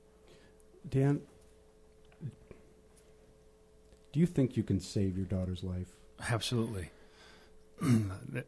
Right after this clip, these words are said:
Speaker 2: this, this, the whole series of events leading up to this makes me think that this is something that's,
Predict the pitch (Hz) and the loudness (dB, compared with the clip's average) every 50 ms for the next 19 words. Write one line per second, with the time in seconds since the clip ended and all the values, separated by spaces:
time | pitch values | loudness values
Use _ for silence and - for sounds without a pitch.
0 | - - 143 123 131 127 - - - - - - - - - - - - - - | -6 -2 2 2 4 4 2 0 -2 -4 -6 -10 -16 -20 -20 -20 -20 -20 -20 -20
1 | - - - - - - - - - - - - - - - - - - - - | -20 -20 -20 -20 -20 -20 -20 -20 -20 -20 -20 -20 -20 -20 -20 -20 -20 -20 -20 -20
2 | - - - - - - - 135 131 123 113 - - - - - 135 113 95 101 | -20 -20 -20 -20 -18 -12 -8 -6 -4 -2 -2 -2 -2 -4 -4 0 2 2 6 6
3 | 123 135 139 143 131 120 - - 123 120 117 113 104 98 101 90 87 87 95 98 | 6 8 8 8 8 6 4 4 4 6 6 6 6 6 4 4 6 6 6 6
4 | 98 - - - - - 214 - 120 113 113 107 98 101 95 92 - 92 90 92 | 4 2 0 -6 -8 -8 -4 2 4 6 8 8 8 6 4 2 0 0 0 0
5 | 87 - - - 92 87 - - 92 87 - 90 85 - - - - 92 87 - | 0 2 2 2 0 0 0 -2 -4 0 0 0 0 0 -4 -4 -2 -2 -2 0
6 | 98 82 - 98 87 - 101 87 82 78 - - - - | -2 0 0 0 0 0 0 -2 -2 -4 -4 -8 -12 -12